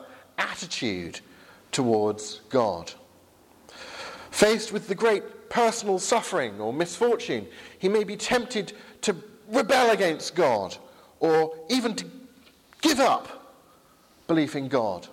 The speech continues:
altogether. But this is a problem of a different dimension. Such a problem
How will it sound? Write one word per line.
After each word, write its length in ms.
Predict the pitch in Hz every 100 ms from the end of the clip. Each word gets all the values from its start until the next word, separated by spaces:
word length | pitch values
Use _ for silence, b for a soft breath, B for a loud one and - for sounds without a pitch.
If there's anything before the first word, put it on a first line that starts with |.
| - 139
altogether. 520 | 127 123 113 101 90 - - _ _ _ _ _ _ _ _ B B B B B B B B -
But 100 | 208
this 300 | 262 262 -
is 160 | 220 196
a 40 |
problem 380 | - 208 170 160
of 100 | 147
a 40 | 139
different 340 | 151 143 120
dimension. 500 | 120 113 101 - 85 - - -
Such 280 | - 220 233
a 60 | 214
problem 520 | - 190 175 156